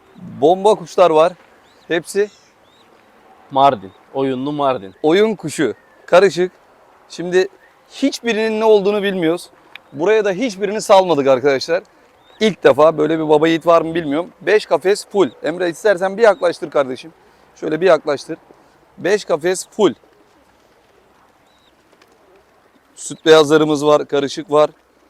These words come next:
Speaker 1: Hepsinden var. Şimdi amcaoğlusuyla yavaştan sırrı vereceğiz. Gökhan bir if-,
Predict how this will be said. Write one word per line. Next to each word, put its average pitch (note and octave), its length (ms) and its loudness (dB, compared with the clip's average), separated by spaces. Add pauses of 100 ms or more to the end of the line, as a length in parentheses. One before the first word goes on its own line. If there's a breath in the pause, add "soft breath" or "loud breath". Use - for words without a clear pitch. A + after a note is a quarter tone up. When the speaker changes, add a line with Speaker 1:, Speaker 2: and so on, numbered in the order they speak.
(260)
Speaker 1:
Hepsinden F3 560 0
var. B2 120 0
Şimdi F3 340 -6 (680)
amcaoğlusuyla F3+ 840 0 (500)
yavaştan E3+ 540 -2 (400)
sırrı F3 360 -2
vereceğiz. E3 460 0
Gökhan D3+ 360 -6
bir D#3 80 -6 (160)
if-, C3 80 -12